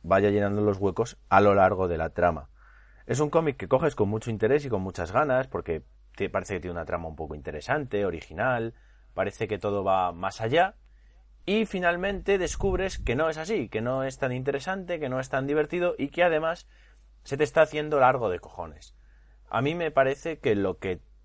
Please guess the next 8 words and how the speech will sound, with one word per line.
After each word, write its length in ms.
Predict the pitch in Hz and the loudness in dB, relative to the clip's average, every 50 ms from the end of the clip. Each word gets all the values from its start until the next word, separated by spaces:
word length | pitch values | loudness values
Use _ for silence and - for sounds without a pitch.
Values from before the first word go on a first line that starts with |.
| - - - - _ - | -20 -20 -20 -20 _ -14
le 280 | - 120 127 120 110 101 | -4 0 2 2 2 2
pesa 420 | - - - 127 135 - - 156 | 0 2 2 2 2 4 2 2
muchísimo 880 | 131 131 127 127 - 143 143 - - 127 113 104 104 101 101 98 95 87 | 2 2 0 -2 -2 -4 -2 -2 -2 -2 -2 0 0 0 0 0 0 -2
a, 160 | 73 - - - - | -2 -4 -8 -2 0
a 80 | 107 | 0
este 200 | 123 131 - 147 | 0 2 0 -2
cómic 360 | 127 131 131 151 160 - - - - _ - | 0 0 -2 -2 -4 -8 -12 -20 -20 _ -8
es 240 | 110 - - - | -8 -8 -8 -16